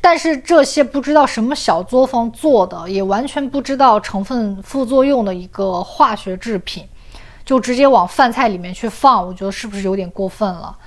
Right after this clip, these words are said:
还有拿沥青去退这个鸡毛的，就是，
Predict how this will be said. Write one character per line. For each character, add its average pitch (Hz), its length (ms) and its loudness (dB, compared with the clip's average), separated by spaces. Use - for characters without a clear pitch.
还 - 140 0
有 247 140 4
拿 196 240 -2
沥 233 200 0
青 240 240 -4
去 214 280 -4
退 196 360 0
这 196 140 0
个 185 100 -2
鸡 214 240 -4
毛 165 300 0
的， 185 160 -2
就 196 100 -6
是， 180 380 -8